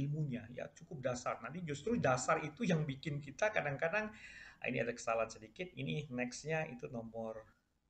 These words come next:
dua of, eh, dua ya, two of two.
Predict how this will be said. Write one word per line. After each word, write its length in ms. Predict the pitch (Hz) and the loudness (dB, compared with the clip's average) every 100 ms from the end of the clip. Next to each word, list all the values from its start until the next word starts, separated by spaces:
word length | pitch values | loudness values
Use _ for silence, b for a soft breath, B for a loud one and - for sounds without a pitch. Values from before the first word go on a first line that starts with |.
| _ _ _ _ _ _ _ _ _ | _ _ _ _ _ _ _ _ _
dua 260 | - 117 113 - | -10 -2 0 2
of, 240 | 113 - - _ | 0 -4 -20 _
eh, 100 | - 107 | -8 -4
dua 320 | 127 147 110 | 0 2 2
ya, 80 | 160 - - | 0 -4 -10
two 160 | 120 | -8
of 80 | - - - | -8 -10 -6
two. 160 | 120 | -4